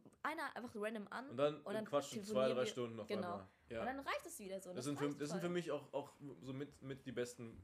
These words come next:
Speaker 2: besten
Speaker 1: Genau.
Speaker 2: Freundschaften für mich.
Speaker 1: Genau.
Speaker 2: Ja.
Speaker 1: Weil man kann das nicht immer aufrechterhalten. Man hat noch einen Alltag zu tun. Und ich find's einfach, ähm,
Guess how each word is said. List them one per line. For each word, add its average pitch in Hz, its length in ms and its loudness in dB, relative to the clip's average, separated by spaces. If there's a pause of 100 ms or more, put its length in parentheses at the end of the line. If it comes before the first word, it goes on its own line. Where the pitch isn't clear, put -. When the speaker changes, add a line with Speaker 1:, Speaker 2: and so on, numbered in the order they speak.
Speaker 2:
besten 113 380 -8
Speaker 1:
Genau. 202 180 -2
Speaker 2:
Freundschaften 107 420 -4
für 110 140 -12
mich. 98 200 -10 (140)
Speaker 1:
Genau. 185 340 -6 (140)
Speaker 2:
Ja. 202 260 -2
Speaker 1:
Weil 190 100 -6
man 208 140 -4
kann 254 180 -6
das 214 180 -8
nicht 180 180 -8
immer 170 160 -8
aufrechterhalten. 170 420 -8
Man 196 60 -8
hat 220 140 -10
noch 202 160 -6
einen 180 280 -10
Alltag 247 300 -4
zu - 140 -12
tun. 240 280 -8 (360)
Und 185 80 -4
ich - 160 -8 (120)
find's 233 280 -6
einfach, 214 280 -6 (120)
ähm, 190 600 -4